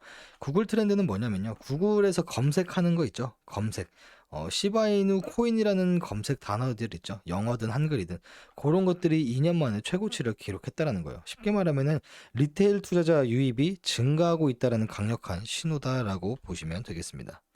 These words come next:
자, 그리고 이제 시바이누 에코시스템의 진화인데요. 시바리움 레이어 투, 그리고 디파이 프로토콜, 그리고 시바 에터니티 게임이 있는데,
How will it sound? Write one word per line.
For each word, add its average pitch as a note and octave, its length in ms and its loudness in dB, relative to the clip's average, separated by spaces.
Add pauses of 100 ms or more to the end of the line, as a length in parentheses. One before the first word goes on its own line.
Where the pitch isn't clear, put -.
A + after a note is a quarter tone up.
(720)
자, C#3 200 2
그리고 D#3 320 4
이제 C3+ 260 4
시바이누 G3+ 420 2
에코시스템의 F#3+ 760 0
진화인데요. A2 640 -2
시바리움 G3+ 600 2
레이어 A#2+ 380 0
투, C#3 240 -2 (100)
그리고 F#2+ 180 -8
디파이 C3+ 380 -2
프로토콜, E3+ 760 0
그리고 G2+ 380 -4
시바 F3 760 0 (520)
에터니티 C#3 460 -2
게임이 B2+ 400 0
있는데, F2 520 -6